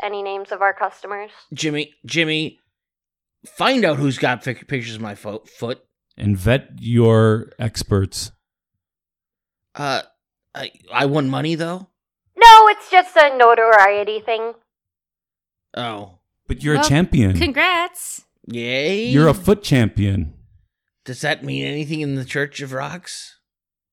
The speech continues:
Speaker 3: No, but it, it, but it means something that you're a champion, right?
Speaker 2: Uh,
Speaker 3: Is there, is there a belt involved in this?
Speaker 1: You, I can send you a Google image.
Speaker 3: A Google
Speaker 4: Maybe
Speaker 3: image of a
Speaker 4: maybe
Speaker 3: belt?
Speaker 4: uh, what about a toe ring? Could you get a toe ring?
Speaker 1: Oh, that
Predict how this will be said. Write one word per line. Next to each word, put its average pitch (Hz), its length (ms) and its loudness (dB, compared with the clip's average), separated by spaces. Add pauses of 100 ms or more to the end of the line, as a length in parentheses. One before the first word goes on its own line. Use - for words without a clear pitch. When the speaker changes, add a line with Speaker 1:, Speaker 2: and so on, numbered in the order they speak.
(200)
Speaker 3:
No, 113 420 0
but 120 140 -2
it, 117 200 -4
it, 139 380 -10
but 139 80 0
it 123 80 4
means 120 240 4
something 123 280 2
that 113 60 4
you're 107 140 2
a 95 60 2
champion, 160 680 0 (120)
right? 127 340 -2 (320)
Speaker 2:
Uh, - 360 -16
Speaker 3:
Is 120 120 2
there, 147 180 6
is 156 220 2
there 180 140 4
a 151 40 4
belt 127 360 0
involved 101 500 -2
in 98 100 -2
this? 92 380 -8 (360)
Speaker 1:
You, 320 200 -2 (100)
I 330 240 8
can 339 180 -6
send 339 280 4
you 330 180 2
a 302 220 10
Google 339 320 2
image. 226 600 0 (880)
Speaker 3:
A 113 40 -14
Google 127 260 0
Speaker 4:
Maybe 139 200 4
Speaker 3:
image 139 140 2
of 127 120 2
a 120 40 4
Speaker 4:
maybe 117 80 4
Speaker 3:
belt? 123 400 -2
Speaker 4:
uh, 240 60 -8
what 302 140 -4
about 339 160 -2
a 330 60 -8
toe 240 340 -6
ring? 156 360 -8
Could - 140 -16
you 180 60 -16
get 208 100 -8
a 208 80 -8
toe 196 320 -10
ring? 277 380 -10 (280)
Speaker 1:
Oh, - 400 -14 (140)
that 247 160 -8